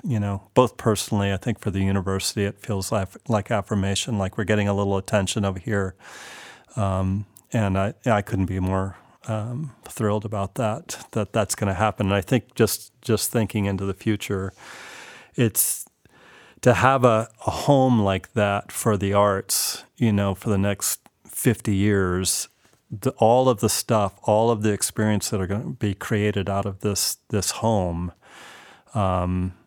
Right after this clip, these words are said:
is going to really enrich the lives of students and faculty and the community and, um, artists. And so it's, it's really, um, couldn't be more delighted.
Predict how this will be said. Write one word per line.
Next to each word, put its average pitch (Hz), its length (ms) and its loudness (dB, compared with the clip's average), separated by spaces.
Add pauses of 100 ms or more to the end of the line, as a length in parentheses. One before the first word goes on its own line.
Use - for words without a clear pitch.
(800)
is 101 180 -2
going 107 300 2
to 107 160 -4
really 101 320 2
enrich 98 440 -2
the 110 120 0
lives 95 460 0
of 95 520 -6 (140)
students 123 580 4
and 101 140 -2
faculty 113 760 2
and 98 140 -2
the 92 60 -4
community 110 800 0 (100)
and, 90 500 -2 (300)
um, 90 580 -6 (600)
artists. 107 520 2
And 92 380 -2 (240)
so - 160 -2
it's, - 260 -2 (160)
it's - 240 -8
really, 107 300 2 (460)
um, 113 100 -4 (560)
couldn't 120 200 0
be 101 100 -2
more 98 160 -2
delighted. 101 440 -4